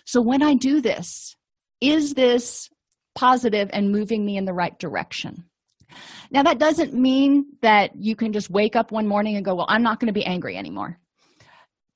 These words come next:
There's some stuff you gotta deal with in therapy, possibly, for your anger and depression and anxiety. But once you recognize that you don't have to get hooked in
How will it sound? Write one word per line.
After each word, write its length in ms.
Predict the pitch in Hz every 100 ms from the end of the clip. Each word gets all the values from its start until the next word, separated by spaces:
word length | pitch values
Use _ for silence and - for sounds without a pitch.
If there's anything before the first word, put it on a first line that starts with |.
| -
There's 160 | 330 -
some 120 | 359
stuff 400 | - - 311 302
you 100 | 233
gotta 260 | 240 247 233
deal 300 | 202 233 226
with 220 | 208 208
in 120 | 202
therapy, 420 | 208 202 202 196 208
possibly, 680 | 220 202 - 202 233 233 - _ _ _ -
for 80 |
your 140 | 214 214
anger 360 | 196 202 202 208
and 100 | 185
depression 500 | 190 196 202 208 196
and 120 | 185
anxiety. 640 | 185 180 185 180 175 202 - _ _ _ -
But 200 | 269 -
once 300 | 269 269 -
you 120 | 269
recognize 1000 | 208 208 240 - 254 220 180 165 151 180
that 160 | 185 196
you 100 | 214
don't 240 | 220 196
have 240 | 240 220
to 80 | -
get 180 | 214 220
hooked 380 | 190 254 254 -
in 460 | 226 247 190 175